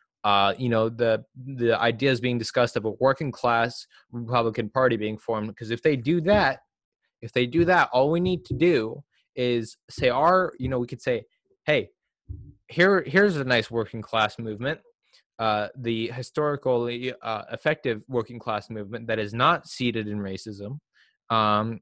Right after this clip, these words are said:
we can say, you know, "Hey, yeah, yeah, yeah, I agree with you. The, the working class, man, they've really gotten, um,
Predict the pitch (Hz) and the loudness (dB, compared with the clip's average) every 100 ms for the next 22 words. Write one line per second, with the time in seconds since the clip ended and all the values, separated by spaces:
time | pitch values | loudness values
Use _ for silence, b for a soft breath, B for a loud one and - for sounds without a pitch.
0 | _ 123 113 113 - 113 107 110 117 110 | _ -8 -6 -6 0 2 2 0 0 2
1 | 156 143 - _ _ _ _ 135 113 110 | 4 2 0 _ _ _ _ 2 4 4
2 | 147 147 147 - 117 120 131 156 147 117 | 4 4 2 0 -2 0 2 2 0 -4
3 | 110 113 110 110 110 120 113 139 - 110 | -2 2 2 2 0 -4 -4 -4 -6 -2
4 | 131 139 139 143 143 135 131 135 156 143 | 2 2 0 -4 -2 0 -2 0 -2 -2
5 | 110 135 139 143 135 - _ _ _ _ | 0 -2 -2 -4 -8 -12 _ _ _ _
6 | 113 110 107 | -6 -4 -4